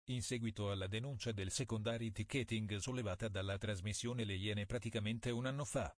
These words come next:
si distaccò immediatamente dal comportamento di rivendita ai siti di bagarinaggio, si spiega nel post,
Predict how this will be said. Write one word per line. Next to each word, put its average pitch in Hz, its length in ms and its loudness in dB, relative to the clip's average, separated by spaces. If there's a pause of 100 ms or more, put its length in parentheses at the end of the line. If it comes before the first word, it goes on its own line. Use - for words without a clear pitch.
(140)
si - 160 -2
distaccò 113 480 0
immediatamente 110 800 0
dal 101 160 0
comportamento 110 720 -2
di 101 100 0
rivendita 104 520 2
ai 92 160 0
siti 107 280 0
di 95 140 -2
bagarinaggio, 113 640 0
si 123 160 -2
spiega 113 360 2
nel 104 180 0
post, - 480 -2